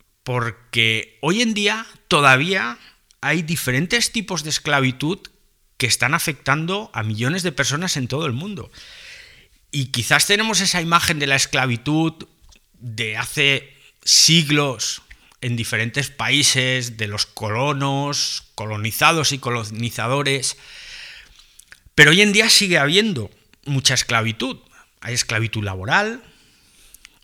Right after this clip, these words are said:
hay esclavitud sexual, y yo creo que es importante tener este día presente.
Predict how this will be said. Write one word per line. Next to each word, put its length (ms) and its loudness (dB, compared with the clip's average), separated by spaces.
hay 140 2
esclavitud 500 -2
sexual, 800 -2
y 120 -2
yo 180 0
creo 280 0
que 120 -4
es 120 0
importante 1040 0
tener 320 0
este 280 0
día 220 0
presente. 640 -2